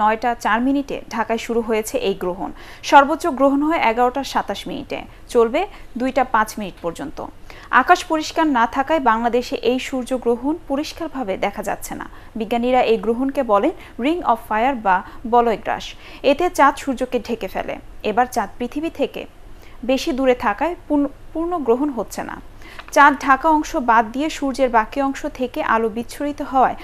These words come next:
উজ্জ্বল রিংয়ের মতো দেখা যায় এই গ্রহণ। খালি চোখে আকাশ এই সূর্য গ্রহণ না দেখতে সবাইকে পরামর্শ দিয়েছেন বিজ্ঞানীরা। করোনায় গত চব্বিশ ঘন্টায় সারা দেশে অন্তত সাতাশ জনের মৃত্যু হয়েছে।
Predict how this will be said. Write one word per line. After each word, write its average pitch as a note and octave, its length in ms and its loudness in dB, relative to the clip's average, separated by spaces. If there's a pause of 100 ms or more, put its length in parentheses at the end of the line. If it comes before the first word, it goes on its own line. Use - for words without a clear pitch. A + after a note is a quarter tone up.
(160)
উজ্জ্বল D4+ 380 -2
রিংয়ের C#4 340 2
মতো D4 220 -2
দেখা G#3 300 -4
যায় C4 220 -2
এই G3 220 -2
গ্রহণ। F#3 300 -10 (340)
খালি A#3+ 280 4
চোখে A3+ 300 -2
আকাশ C#4 360 0 (100)
এই A#3 140 -2
সূর্য C4+ 460 -6
গ্রহণ C4 280 -2
না G3 220 -2
দেখতে D4 440 -4 (300)
সবাইকে D4+ 440 2
পরামর্শ A3 480 0
দিয়েছেন B3 500 0
বিজ্ঞানীরা। - 440 -4 (2750)
করোনায় F#4 420 8
গত C#4+ 280 8
চব্বিশ D#4 480 0
ঘন্টায় D4 400 0
সারা B3+ 320 2
দেশে C4 300 -4
অন্তত A#3 380 -4
সাতাশ B3 500 -4
জনের C4 240 -2
মৃত্যু G#3 280 -8
হয়েছে। F#3+ 380 -6